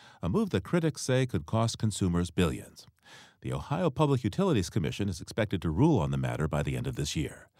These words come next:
Joining us from his New York City newsroom is Paul Barrett, a senior writer at Bloomberg Businessweek. Welcome to the program.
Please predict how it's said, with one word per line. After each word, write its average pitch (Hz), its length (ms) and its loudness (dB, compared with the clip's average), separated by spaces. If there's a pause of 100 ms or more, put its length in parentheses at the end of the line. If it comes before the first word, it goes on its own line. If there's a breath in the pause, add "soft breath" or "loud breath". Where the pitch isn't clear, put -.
(500 loud breath)
Joining 190 320 6
us 196 140 2
from 131 160 0
his 98 180 0
New 123 80 4
York 139 260 4
City 127 280 2
newsroom 127 500 4
is 123 160 -2
Paul 170 300 -2
Barrett, 151 400 4 (340 soft breath)
a - 60 -18
senior 98 360 0
writer 85 380 2
at 85 160 -6
Bloomberg 95 500 2
Businessweek. - 600 -2 (340 soft breath)
Welcome 190 300 4
to 165 100 2
the 165 60 2
program. 170 460 0